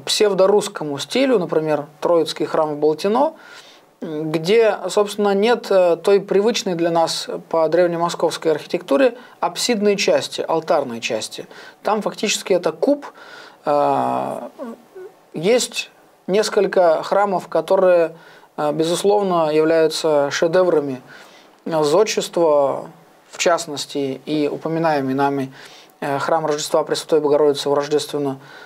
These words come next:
а, Суворова. И, безусловно, всем известный даже вот по заставке нашей, э, передачи, э, храм Благовещения Пресвятой Богородицы в селе Тайнинском. Дело в том, что,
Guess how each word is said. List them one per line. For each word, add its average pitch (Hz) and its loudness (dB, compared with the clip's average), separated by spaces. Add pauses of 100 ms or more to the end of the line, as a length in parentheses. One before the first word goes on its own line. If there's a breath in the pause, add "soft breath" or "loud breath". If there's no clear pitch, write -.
(140)
а, 143 -4
Суворова. 226 2 (340 loud breath)
И, 240 2
безусловно, 190 2
всем 196 0
известный 175 0
даже 156 0
вот 147 0
по 139 0 (440 loud breath)
заставке 156 -2
нашей, 139 -4 (400 loud breath)
э, 139 -4
передачи, 175 2
э, 151 0
храм 180 0 (400 loud breath)
Благовещения 175 2
Пресвятой 156 0
Богородицы 175 2
в 151 -6
селе 175 2
Тайнинском. 165 -2 (420 loud breath)
Дело 190 4
в 196 -2
том, 262 -2
что, 202 0